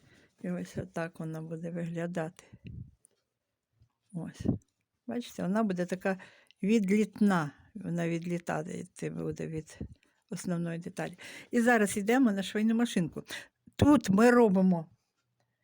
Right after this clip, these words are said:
закріпку, починаємо шити, робимо закріпочку, обшиваємо по контуру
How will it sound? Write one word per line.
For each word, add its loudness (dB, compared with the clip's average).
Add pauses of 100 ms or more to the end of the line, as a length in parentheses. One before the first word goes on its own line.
(2250)
закріпку, 4 (1120)
починаємо 4
шити, 2
робимо 4
закріпочку, 2
обшиваємо 0 (680)
по 2
контуру 2